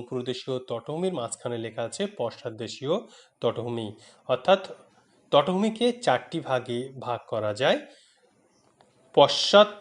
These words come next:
তটভূমি, সম্মুখ তটভূমি, পুরুদেশীয় তটভূমি এবং পশ্চাৎ দেশীয় তটভূমি।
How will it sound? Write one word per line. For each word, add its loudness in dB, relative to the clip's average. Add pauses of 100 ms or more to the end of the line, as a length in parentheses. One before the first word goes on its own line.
তটভূমি, 2 (180)
সম্মুখ -2
তটভূমি, -4 (640)
পুরুদেশীয় 2
তটভূমি -2 (140)
এবং 0 (420)
পশ্চাৎ 8
দেশীয় 12 (420)
তটভূমি। 2